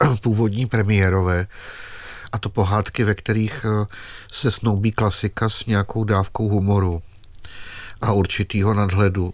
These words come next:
což, jak sami slyšíte, je poměrně dost těžká záležitost vyhovět, eh, rok co rok tomuto požadavku. <clears throat> Ku podivu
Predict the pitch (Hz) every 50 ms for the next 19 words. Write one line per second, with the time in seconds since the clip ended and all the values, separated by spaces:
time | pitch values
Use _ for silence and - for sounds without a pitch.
0 | - - - - 107 92 - - 113 107 - - - - 110 95 101 101 101 101
1 | - - - - - - - - - - 101 92 - - 104 95 - - 110 98
2 | - - 98 98 - - - - - - - 104 101 98 104 98 98 107 98 -
3 | - - - - 98 85 - - - 101 101 98 98 - - - - - - -
4 | - - 101 110 101 98 98 104 104 98 113 98 - - 107 104 - - - -
5 | - - - - - 113 120 113 120 123 107 110 117 107 - - - - 131 117
6 | 107 110 110 110 110 110 101 - - - - 127 117 110 104 101 - - - 95
7 | - - 107 95 101 104 104 - 113 - - 95 87 104 98 92 87 - - -
8 | - 98 107 120 - - - - - - - - - - - - - - 117 -
9 | - - - 156 156 139 - - 104 - - 110 101 107 104 101 110 110 107 107